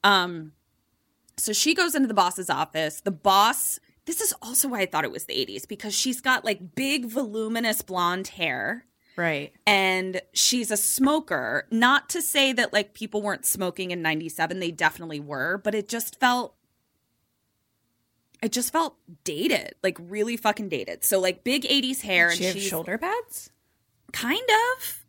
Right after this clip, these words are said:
Speaker 1: A little bit. Like, it was just, it was a lot.
Speaker 2: Maybe it's supposed to take place in the eighties?
Speaker 1: No.
Speaker 2: Oh.
Speaker 1: No. I just don't think we knew what nineteen ninety-seven was. Maybe nineteen ninety-seven didn't know what
Speaker 2: I don't think
Speaker 1: nineteen ninety-seven was.
Speaker 2: nineteen ninety-seven did know.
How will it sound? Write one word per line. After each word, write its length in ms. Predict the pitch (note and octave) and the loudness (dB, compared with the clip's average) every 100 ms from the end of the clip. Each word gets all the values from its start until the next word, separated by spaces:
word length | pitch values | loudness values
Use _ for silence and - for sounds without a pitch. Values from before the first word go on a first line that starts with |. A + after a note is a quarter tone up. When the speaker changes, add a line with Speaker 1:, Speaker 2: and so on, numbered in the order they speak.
| _ | _
Speaker 1:
A 60 | A#3+ | -4
little 260 | C#4 G#4 | -2 0
bit. 340 | A4+ A4+ A#4 B4 | 0 0 0 -2
Like, 160 | E4 | -4
it 80 | D4 | -2
was 200 | D#4+ D#4+ | -2 -2
just, 440 | - F4+ - - - _ _ _ | -2 0 -2 -4 -10 _ _ _
it 60 | B3+ | -8
was 160 | C4+ | -4
a 40 | C#4 | 0
lot. 320 | D4 G#3+ - | 2 2 0
Speaker 2:
Maybe 220 | A3 G#3+ A#3+ | -6 -4 -2
it's 80 | |
supposed 220 | - A3 A3 | -2 -2 -2
to 80 | |
take 200 | G#3+ G#3+ | -4 -4
place 300 | - F#3 G#3+ | -4 -8 -8
in 60 | F4+ | -10
the 60 | G#4 A4+ | -6 -2
eighties? 420 | A#4 C5+ C5+ - - _ _ _ _ - | 2 2 0 -10 -20 _ _ _ _ -8
Speaker 1:
No. 540 | G3 E3 A3+ D#4 G#3 _ - | -2 0 2 0 -4 _ -12
Speaker 2:
Oh. 160 | D3+ - _ _ _ _ - | -12 -14 _ _ _ _ -14
Speaker 1:
No. 400 | E3+ F#3+ C4 G#3 A3+ | -10 -4 -4 -6 -8
I 140 | F#3+ | -8
just 240 | G3 A#3+ - | -6 -6 -4
don't 200 | A#3+ - | -4 -2
think 160 | B3 | -2
we 100 | A#3 | -2
knew 200 | G3 F#3+ G3+ | -4 -4 0
what 180 | G#3 | 0
nineteen 320 | G3 F#3+ G#3 G3+ | 0 -4 -6 -8
ninety-seven 640 | F3 E3+ F3 E3+ F3 C#3 | -8 -8 -4 -2 -2 -6
was. 320 | B2+ - - | -8 -10 -2
Maybe 220 | A#3 G4 C5 | 0 2 2
nineteen 320 | G#4+ G4+ - F#4+ | 0 0 -2 -2
ninety-seven 640 | F4 D4+ D4+ A#3 C4 F#4+ | 0 0 0 0 0 -2
didn't 300 | F#3+ C3 B2 | -2 -6 -8
know 120 | D3+ | -10
what 120 | C3 G#3 | -8 -4
Speaker 2:
I 140 | G3+ | -2
don't 200 | D#4 F#4+ | -2 -2
think 180 | G4 D#4+ | -6 -2
Speaker 1:
nineteen 300 | A#3+ G#3+ G3 | -2 -2 -6
ninety-seven 160 | F3+ F3+ | -8 -8
was. 100 | - | -8
Speaker 2:
nineteen 140 | D3+ | -10
ninety-seven 280 | C3+ - - _ _ _ _ _ _ | -10 -14 -18 _ _ _ _ _ _
did 280 | - B2+ - | -10 -10 -12
know. 360 | - - D#3 | -16 -16 -18